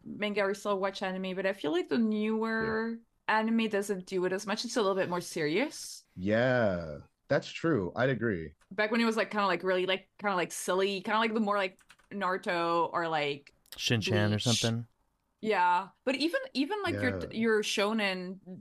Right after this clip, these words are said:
Speaker 1: typical anime that was, like, mostly adventure but had comedy baked in it as well, 'cause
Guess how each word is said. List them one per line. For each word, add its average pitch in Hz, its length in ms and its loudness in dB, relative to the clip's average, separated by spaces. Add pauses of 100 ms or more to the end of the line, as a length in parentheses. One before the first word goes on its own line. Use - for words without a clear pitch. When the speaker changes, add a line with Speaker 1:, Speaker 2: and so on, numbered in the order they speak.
Speaker 1:
typical 190 760 0
anime 185 600 -2
that 175 220 0
was, 180 200 -2
like, 175 160 -6
mostly 262 440 0
adventure 190 600 -4
but 180 140 -4
had 175 260 -2
comedy 202 420 -4
baked 160 340 -6
in 196 100 -6
it 180 160 -6
as 170 120 -10
well, 180 280 -2
'cause 202 260 -8